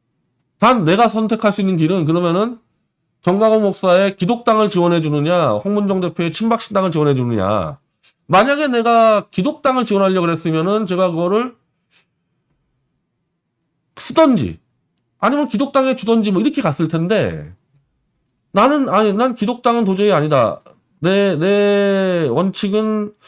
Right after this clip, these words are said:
박 대통령 탄핵 무효인 친박신당이다. 그래서 여길 도와줘 버렸다고요. 이렇게 여길 도왔어요, 제가 공개적으로. 그러니 그 돈은 당연히 정광훈 목사가 오면 내가 돌려줘야지. 그게 이 증거예요. 내가 그 돈을 내가 쓰려고 그랬으면요,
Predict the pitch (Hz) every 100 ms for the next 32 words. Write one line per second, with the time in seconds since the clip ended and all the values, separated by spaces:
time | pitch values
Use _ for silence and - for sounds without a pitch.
0 | - - _ _ 160 208 202 202 196 190
1 | 202 196 180 170 185 185 220 - 220 214
2 | 202 151 170 156 220 330 254 220 196 160
3 | 139 131 123 101 113 254 _ _ _ _
4 | 254 277 233 269 254 220 - 196 165 135
5 | 156 107 120 120 110 98 117 107 80 -
6 | _ _ _ _ _ - 269 269 277 135
7 | 82 - _ _ _ _ - 240 - 208
8 | 226 190 175 180 202 240 254 _ _ _
9 | 190 202 196 175 196 180 180 180 160 165
10 | 165 190 160 131 110 110 135 92 73 _
11 | _ _ _ _ _ _ _ _ 240 302
12 | 294 208 202 202 175 135 165 127 - 185
13 | 240 220 196 226 226 220 175 175 208 202
14 | 254 262 240 214 202 180 196